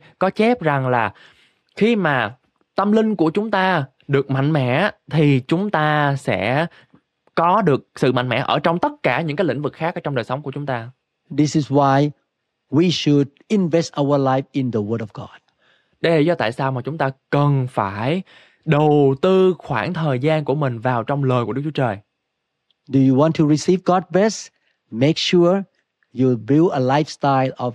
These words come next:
Speaker 2: reading the Bible, listening good teaching, building your faith, your boldness, and sow your time in the Word of God.
Speaker 1: Quý vị có muốn thừa hưởng được điều tốt nhất của Đức Chúa Trời hay không? Nếu như mà quý vị muốn thì tôi khuyến khích quý vị,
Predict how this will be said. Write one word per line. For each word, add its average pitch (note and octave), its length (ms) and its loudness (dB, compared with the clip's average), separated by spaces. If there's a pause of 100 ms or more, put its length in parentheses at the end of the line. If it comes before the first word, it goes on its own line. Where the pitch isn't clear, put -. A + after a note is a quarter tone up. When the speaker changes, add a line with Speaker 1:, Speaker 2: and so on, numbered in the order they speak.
Speaker 2:
reading D3 400 -2
the C3+ 80 2
Bible, B2+ 600 -2
listening C#3 580 -2
good C#3+ 140 -2 (120)
teaching, C#3+ 560 -2 (340)
building D3+ 560 2
your C3+ 120 2
faith, C#3+ 520 2 (160)
your G#2+ 140 -4 (300)
boldness, D3 880 0 (400)
and A2 320 -6 (180)
sow - 460 0 (140)
your D3+ 220 0
time C3+ 280 -4
in B2+ 180 -4
the A2 80 -2
Word A2 140 -6
of A2 140 -10
God. - 220 -20 (800)
Speaker 1:
Quý B3 100 2
vị C#3+ 160 2
có G3+ 100 -2
muốn G#3+ 240 -2
thừa D#3 200 -2
hưởng C#3+ 260 -2
được E3 140 -4
điều C3 120 -2
tốt D#3 100 -4
nhất G#3+ 160 -6
của F#3 60 -6
Đức F#3 100 -4
Chúa G#3 80 -2
Trời D3 240 0
hay D#3+ 120 -2
không? F3+ 300 -2 (120)
Nếu E3 160 2
như G#3 100 0
mà C#3+ 120 -4
quý F3+ 140 -2
vị A#2+ 180 -2
muốn C3+ 240 -4
thì D3+ 140 -6
tôi D3+ 220 -4 (320)
khuyến G3 200 -2
khích A#3 160 -2
quý A3 100 0
vị, A#2 340 -2